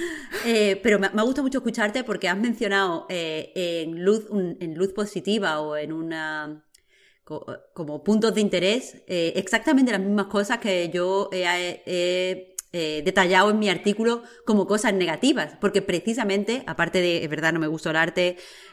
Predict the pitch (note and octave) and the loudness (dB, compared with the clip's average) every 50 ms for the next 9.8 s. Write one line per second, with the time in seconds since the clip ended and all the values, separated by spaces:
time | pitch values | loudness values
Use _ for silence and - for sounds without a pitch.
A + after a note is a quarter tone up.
0 | - - F3 E3+ E3 D#3+ D#3+ D#3 E3 E3+ E3+ E3+ F3 E3+ D#3+ E3+ D#3+ - - F3+ | -6 -2 2 2 2 2 2 0 0 0 0 2 0 0 -2 -4 -8 -2 0 2
1 | E3+ E3 E3+ E3 E3 D#3+ D#3+ E3 - - F#3 E3+ D#3+ E3 D#3 D#3+ D#3+ E3 F3 F#3+ | 2 2 2 2 0 2 0 0 0 0 0 2 2 2 2 2 2 4 4 6
2 | G3 G3+ G3+ G3+ - E3+ E3+ D3+ D#3+ D#3 E3+ E3+ D#3+ F3 F3+ F#3+ - A#3+ A#3 A#3+ | 6 4 2 0 -2 -8 -6 -6 -4 -2 -2 0 0 0 -2 -2 0 0 0 0
3 | A#3+ - - - - - - - _ _ _ - G#3 G3+ G3 F#3+ F#3 F#3 F3+ F3+ | 0 -6 -14 -20 -20 -20 -20 -20 _ _ _ 0 4 4 6 6 6 6 4 4
4 | F3+ F3+ A3 G3 F#3+ - - - G3 F#3 F#3 F#3 F3+ F#3+ F3+ - - E3+ F3 G3+ | 2 4 4 4 4 4 2 4 4 4 4 4 2 0 0 0 0 2 2 2
5 | - A#3+ B3 A3+ A#3 - A3 G3+ G3+ G3 G3+ G3 F#3+ F3+ E3+ E3 F3 G#3 A3 G#3+ | 2 2 0 0 0 0 0 0 0 0 0 0 0 -2 0 2 2 2 2 4
6 | G3+ G3+ F#3 F#3 F3+ F3 F3+ F3+ G3 G3 F3 E3+ E3+ E3+ - G3+ G#3+ A3 B3 C4 | 4 4 4 4 4 4 2 2 2 0 2 2 0 2 2 2 4 4 4 2
7 | - - G3 - - A#3 G3+ A3+ A3 - A#3 A3+ A#3+ G3+ F#3+ - G3 F#3+ G#3 A3+ | 2 0 -4 0 2 2 2 2 0 0 -2 0 0 0 2 6 6 6 8 8
8 | B3 C4 B3 - G3+ F#3+ F#3+ F#3 F#3+ F3+ F3 F3 E3+ - - G3 G3+ G#3+ G#3+ G#3+ | 6 4 4 2 2 2 2 2 2 2 2 2 2 2 2 2 4 4 2 4
9 | A#3 A3 G#3 G3+ G#3 G3 F#3+ F3+ F3+ E3 F3+ F3+ F3+ F3+ F3+ | 6 6 6 6 6 2 2 2 2 2 4 4 4 4 2